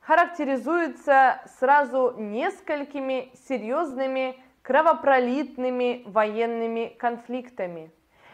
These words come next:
как на территории Российской Федерации, так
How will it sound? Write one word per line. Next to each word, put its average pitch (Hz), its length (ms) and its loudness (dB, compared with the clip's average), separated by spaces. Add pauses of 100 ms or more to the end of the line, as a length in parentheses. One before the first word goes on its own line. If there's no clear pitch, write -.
(160)
как 349 300 4
на 302 140 -2
территории 247 840 2
Российской 214 800 -6 (100)
Федерации, 285 920 -2 (300)
так 269 380 4